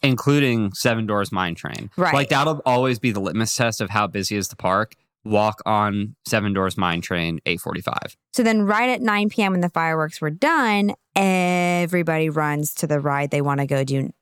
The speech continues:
Speaker 2: like, immediately and quickly get in a line. So from, like, nine to nine thirty-ish, the wait times did go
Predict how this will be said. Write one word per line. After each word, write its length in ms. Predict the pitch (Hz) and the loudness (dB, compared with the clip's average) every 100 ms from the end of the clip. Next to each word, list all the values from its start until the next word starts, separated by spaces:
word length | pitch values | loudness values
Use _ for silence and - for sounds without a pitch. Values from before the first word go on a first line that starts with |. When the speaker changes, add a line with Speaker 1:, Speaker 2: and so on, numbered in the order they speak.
| _ | _
Speaker 2:
like, 220 | 156 143 - | -4 -4 -2
immediately 580 | 165 147 131 - 58 - | 0 2 0 -2 -4 -2
and 180 | 160 156 | -2 0
quickly 320 | 208 196 185 | 0 2 2
get 160 | 160 - | 0 0
in 60 | |
a 60 | 147 | -2
line. 340 | - - 185 - - _ - | -2 -4 -8 -12 -18 _ -2
So 120 | 254 | 0
from, 120 | 269 | 2
like, 160 | 240 202 | 2 2
nine 480 | 196 185 202 247 285 | 2 2 2 0 2
to 120 | 254 | 2
nine 340 | 202 180 175 | 2 2 0
thirty-ish, 1080 | 165 160 156 165 185 214 220 226 - - - _ _ _ | 0 0 2 2 2 2 2 0 -2 -6 -10 _ _ _
the 180 | 196 196 | 0 2
wait 220 | 185 185 | 2 0
times 260 | - 190 180 | 0 0 2
did 180 | 180 175 | 0 0
go 160 | 165 | 0